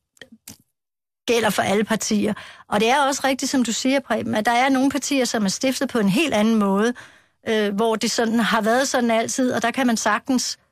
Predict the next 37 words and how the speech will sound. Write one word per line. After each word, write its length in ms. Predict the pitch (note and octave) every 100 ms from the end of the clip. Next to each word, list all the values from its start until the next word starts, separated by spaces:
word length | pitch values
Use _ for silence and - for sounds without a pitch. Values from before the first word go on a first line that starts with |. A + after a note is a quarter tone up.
| _
finde 240 | - A#3 B3+
ud 100 | C4+
af 240 | G3+ G3
det. 140 | C4+ - _ _ _ -
Fordi 280 | A#3 B3
det 200 | G#3+ C4+
ved 160 | C#4 C4+
folk, 320 | - B3+ A#3+ -
det 60 |
er 40 | C4 -
præmissen, 420 | A#3 C4 C#4 C#4
når 80 | G3+
de 100 | -
går 100 | -
ind 220 | D#4 F4
i 40 |
det 140 | C4+ A3
parti. 440 | A#3 - A3+ G#3+ - - - _ -
Øhm, 420 | G3+ F#3 F3 E3 - _ -
personligt 380 | G#3 D#4 D#4+ C#4
ville 140 | A3+
jeg 100 | G3+
aldrig 260 | G#3+ C#4 F4+
kunne 120 | C4+
gøre 300 | A3+ G3 A3+
det, 120 | C4 -
og, 160 | G3 G3
og, 240 | - G#3
ja, 160 | G#3 - - -
og 260 | - G#3 F#3+ _ C4
derfor 260 | B3 C4+
så 320 | B3+ B3 A#3+
har 100 | G#3+
jeg 120 | A3 G#3
også 240 | B3+ B3
nogle 180 | A#3 C4
gange 300 | G3+ A3